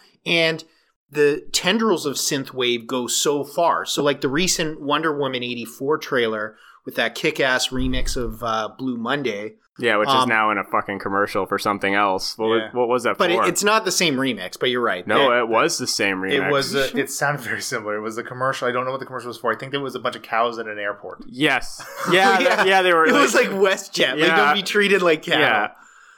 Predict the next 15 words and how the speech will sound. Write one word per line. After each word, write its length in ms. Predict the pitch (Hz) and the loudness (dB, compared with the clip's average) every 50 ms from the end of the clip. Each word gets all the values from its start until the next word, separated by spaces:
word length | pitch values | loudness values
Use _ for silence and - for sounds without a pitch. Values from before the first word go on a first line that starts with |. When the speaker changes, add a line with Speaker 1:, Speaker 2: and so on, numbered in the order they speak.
| _ _ _ - - - _ _ - | _ _ _ -20 -20 -20 _ _ 2
Speaker 1:
Um, 520 | 170 165 165 160 160 156 156 156 156 - | 4 4 6 6 4 4 2 -2 -8 -10
Speaker 3:
Yikes. 420 | - 120 113 - - - - - | -12 -8 -6 -4 -4 -4 -4 -2
Speaker 1:
but 260 | 165 247 262 233 - 185 | 0 2 2 2 2 0
again, 460 | 180 165 - 214 214 202 190 180 180 - - 170 | 0 2 2 2 4 4 2 0 -2 -2 0 2
all, 360 | 175 196 208 214 214 202 - - | 4 4 6 4 4 2 0 0
all 260 | 170 160 175 190 208 | 2 2 4 4 4
of 100 | 202 185 | 4 4
this 240 | 190 190 185 - - | 2 2 2 0 -2
kind 360 | - - 175 160 160 160 156 | -4 -2 0 0 2 2 2
of, 340 | 151 147 147 139 - - - - | 2 2 2 0 -4 -8 -16 -12
uh, 280 | - 147 139 127 127 131 - | -6 -2 -2 0 0 -2 -4
eighties 420 | - 147 143 143 151 151 139 120 | -4 -4 -2 -2 -4 -6 -8 -6
music, 380 | 135 135 135 135 123 131 127 - | -6 -4 -4 -4 -4 -4 -4 -2
synth 320 | - - - 147 135 139 | -2 -2 -2 -2 -2 -2
stuff, 540 | - - - - 139 123 123 120 - - | -2 -2 0 2 2 2 2 2 -2 -4